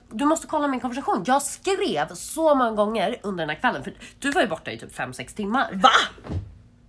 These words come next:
Speaker 1: Men typ. Mer eller fyra då?
Speaker 2: Ja, men det kanske, men inklusive de timmarna jag sov, antar jag.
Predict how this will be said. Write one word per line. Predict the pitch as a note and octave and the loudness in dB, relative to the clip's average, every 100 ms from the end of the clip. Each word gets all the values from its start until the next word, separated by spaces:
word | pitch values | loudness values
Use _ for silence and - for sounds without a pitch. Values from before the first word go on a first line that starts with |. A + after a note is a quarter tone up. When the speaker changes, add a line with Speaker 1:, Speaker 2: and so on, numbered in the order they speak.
| - _ - - | -20 _ -20 -6
Speaker 1:
Men | B4+ C5+ - - | 2 2 2 0
typ. | A#3 - - G2 C4 - - - - - - | 0 0 -6 -6 -8 -10 -20 -20 -20 -20 -4
Mer | B3 D#4+ E4+ | 2 6 6
eller | D#4+ C4 - - - | 4 2 -6 -14 -4
fyra | D4+ F3+ D#3 G#3+ | -2 0 4 4
då? | C#3 - | 4 -2
Speaker 2:
Ja, | |
men | A3+ | -2
det | A3+ | -6
kanske, | A#3+ G#3+ G3+ - | -6 -6 -6 -6
men | A3 | -6
inklusive | A#3 A3 G3+ - F#3 F3+ | -4 -4 -4 -6 -6 -6
de | E3+ | -6
timmarna | E3+ E3 D3+ C#3+ | -8 -12 -12 -12
jag | E3 | -12
sov, | - B3+ - - - | -8 -8 -8 -10 -12
antar | F#3+ - | -14 -12
jag. | - | -12